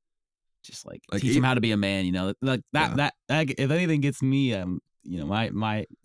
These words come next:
Speaker 1: my tear ducts going a little bit. It's
Speaker 2: Yeah.
Speaker 1: like,
Speaker 2: It's like
Speaker 1: it's thinking about, like, teaching
Speaker 2: Whoa.
Speaker 1: a, a, a little boy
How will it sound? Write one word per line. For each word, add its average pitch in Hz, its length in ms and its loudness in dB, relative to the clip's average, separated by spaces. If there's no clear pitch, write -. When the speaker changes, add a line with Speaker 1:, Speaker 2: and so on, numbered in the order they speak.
Speaker 1:
my 98 200 -6
tear 107 260 0
ducts 92 380 -4
going 98 260 -2
a 95 80 -2
little 95 180 -2
bit. 90 180 -4
It's 92 140 -4
Speaker 2:
Yeah. 98 120 2
Speaker 1:
like, - 260 -4
Speaker 2:
It's - 100 -14
like 85 200 -4
Speaker 1:
it's - 160 -10
thinking 135 240 0
about, 117 260 0
like, 107 180 -2
teaching 117 400 4
Speaker 2:
Whoa. 110 100 2
Speaker 1:
a, 98 60 -4
a, 101 120 -2
a 104 120 -2
little 110 200 2
boy 95 480 0